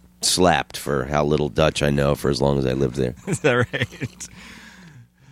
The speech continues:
Speaker 2: Yeah, we, if that was here, we, you know, we have no problem criticizing, uh, you know, people that move to the United States.
Speaker 1: Learn the language.
Speaker 2: Yeah, come on.
Speaker 1: And then you go somewhere and you're like, "Hey, well, it's not so easy."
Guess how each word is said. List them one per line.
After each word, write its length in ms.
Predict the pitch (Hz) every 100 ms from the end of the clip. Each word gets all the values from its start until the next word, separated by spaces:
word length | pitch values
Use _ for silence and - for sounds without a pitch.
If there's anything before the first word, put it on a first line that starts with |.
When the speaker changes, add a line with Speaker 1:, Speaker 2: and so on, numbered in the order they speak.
| - 120
Speaker 2:
Yeah, 200 | 95 147
we, 220 | 135 143 143
if 480 | 151 170 131 131
that 160 | 143 151
was 140 | 127
here, 260 | 110 147 127
we, 100 | 120
you 120 | 120
know, 160 | 113 101
we 240 | 110 127
have 80 | 135
no 100 | 127
problem 240 | 120 117 110
criticizing, 680 | 123 120 107 98 90 95 92
uh, 60 |
you 80 | 87
know, 100 | 90
people 220 | 87 104
that 80 | 95
move 160 | 95 90
to 60 |
the 40 | 95
United 300 | 92 87 90
States. 120 | 95
Speaker 1:
Learn 220 | 165 196
the 60 | 202
language. 880 | 202 208 208 202 170 139 120 104 226
Speaker 2:
Yeah, 60 |
come 80 | 226
on. 520 | 226 214 202 165 104 90
Speaker 1:
And 120 | 113 127
then 140 | 135
you 140 | 143
go 240 | 135 131 110
somewhere 420 | - 107 95 87
and 80 | 85
you're 100 | 98
like, 120 | 165
"Hey, 120 | -
well, 400 | 127 165 170 92 - _ - - -
it's 120 | -
not 180 | 82 -
so 160 | 139
easy." 320 | 196 170 95